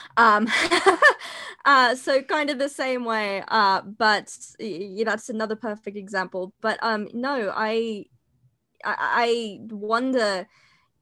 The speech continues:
like Hannah said, is it, did, did they do that because they thought that, you know, they needed to, was that a ba-, like, a barrier that they needed to put in place, you know, for,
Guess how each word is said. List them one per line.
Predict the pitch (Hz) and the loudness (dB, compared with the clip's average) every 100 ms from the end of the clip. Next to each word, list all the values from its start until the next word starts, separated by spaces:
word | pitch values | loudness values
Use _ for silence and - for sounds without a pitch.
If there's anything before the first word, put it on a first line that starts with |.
| _ _ 82 | _ _ -18
like | 220 285 302 | -4 0 0
Hannah | 277 320 294 | 0 0 0
said, | 262 196 | -4 -4
is | 185 214 | -2 2
it, | 240 - | 0 0
did, | 214 208 | -8 -6
did | 220 208 | -6 -6
they | 208 226 | -4 -4
do | 202 220 226 | -6 -8 -6
that | 233 226 | -4 -4
because | 233 226 240 | -6 -8 -8
they | 214 202 | -8 -10
thought | 220 226 - | -8 -10 -6
that, | 202 - _ _ | -6 -6 _ _
you | 226 | -8
know, | 226 208 202 185 - - | -4 -4 -6 -10 -14 -16
they | 202 208 208 | -8 -6 -6
needed | 196 214 214 196 - | -6 -4 -4 -4 -6
to, | 233 196 202 _ _ _ _ - - 120 - 73 69 | -6 -4 -6 _ _ _ _ -20 -20 -16 -16 -16 -16
was | 240 247 240 | -2 2 6
that | 269 262 | 6 4
a | |
ba-, | 233 - 240 | 2 0 0
like, | 226 214 | 0 0
a | |
barrier | 196 226 220 240 254 254 254 | 0 2 4 6 6 4 0
that | 247 | -2
they | 247 247 | -2 -2
needed | 254 247 254 226 | -2 -2 -4 -4
to | 269 240 220 | -4 -4 -4
put | 285 254 | -4 -2
in | 254 | -2
place, | 254 262 254 262 254 | -2 -2 -2 -4 -6
you | 233 | -10
know, | 214 202 | -6 -6
for, | 202 220 208 | -4 -2 -2